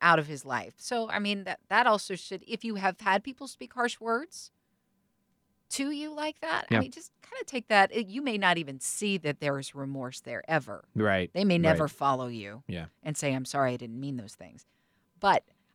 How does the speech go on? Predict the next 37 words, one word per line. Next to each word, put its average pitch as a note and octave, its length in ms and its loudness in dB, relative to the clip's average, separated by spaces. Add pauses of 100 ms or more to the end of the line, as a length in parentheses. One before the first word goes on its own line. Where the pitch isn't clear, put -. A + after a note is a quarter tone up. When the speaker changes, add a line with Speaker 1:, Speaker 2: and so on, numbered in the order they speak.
(100)
Speaker 1:
I G#3+ 80 6
don't, B3+ 280 8
uh, G3+ 120 6
most C#4 380 6
of B3 120 4
the G#3 100 -16
time, G3+ 200 4
people A3 420 -2
are D#3+ 260 8
speaking G#3 480 -6
out F3 180 2
of D#3 160 -2 (500)
their D3+ 280 -4
own E3+ 180 -4
issues, A#2+ 640 -12 (240)
Speaker 2:
Mm-hmm. A#2 260 0 (260)
Speaker 1:
their - 180 -4
own E3+ 300 -2 (100)
self-loathing, C#3+ 1400 -4 (160)
Speaker 2:
Mm-hmm. G#2+ 180 0
Speaker 1:
unfortunately, C3+ 760 -8
and C3+ 100 -14
it A#2+ 60 -20
just D3+ 180 -16
spills C#3 260 -10
out B2 220 -8
and D3 100 -10
over. F3 280 0
And C3+ 120 -4 (300)
clearly G3+ 340 4
this D#3 180 -4
character D#3 460 -4
in C#3 180 -10
the C3 60 -12
film D3+ 340 -6
was B2 140 -12
ups-, - 300 -18